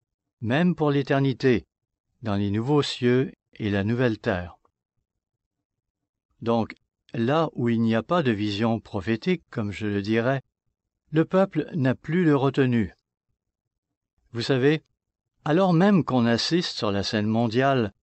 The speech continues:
à une accélération des événements qui mènent à l'accomplissement de la prophétie, ainsi qu'au retour de Jésus-Christ, simultanément, nous voyons le pouvoir étonnant des médias,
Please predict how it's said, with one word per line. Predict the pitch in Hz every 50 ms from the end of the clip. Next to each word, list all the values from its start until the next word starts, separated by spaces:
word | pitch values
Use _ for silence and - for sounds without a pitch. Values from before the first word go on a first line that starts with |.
| _ _ _ _ _ _ _ -
à | 151 147
une | 160 160 165
accélération | 190 196 - - 185 170 175 147 147 143 135 - 202 214 208
des | 151 120 107 104
événements | 120 110 110 110 107 113 123 139 151 - - _ _ _ _ _ _ _ _ -
qui | - 127 117
mènent | 120 135 160 180 170 151 123
à | 110
l'accomplissement | 107 107 104 - 117 101 - - 110 - - 123 120 123 127 120
de | 107
la | 92 95 95
prophétie, | - - 101 95 110 117 107 - - 160 170 160 160 _ _ _ _ _ _ _ _ _ _
ainsi | - 110 104 - 123 107
qu'au | - 117 101
retour | 95 104 98 - 135 139 127
de | 107 107
Jésus-Christ, | 92 87 98 98 90 107 104 - - 143 151 156 151 - _ _ _ _ _ _ _ _ _ -
simultanément, | - - - - 208 208 202 175 143 - - 139 131 123 110 107 107 110 120 135 151 - _ _ _ _ _ _ _ _ _ -
nous | 151 135 147
voyons | 135 131 160 160 151 165 196 202
le | 175 123 107
pouvoir | - - 131 120 131 143 135 123 117 -
étonnant | - 196 196 - 175 147 127 135 147 151 147
des | 127 131 127
médias, | 127 131 127 104 117 123 117 104 92 -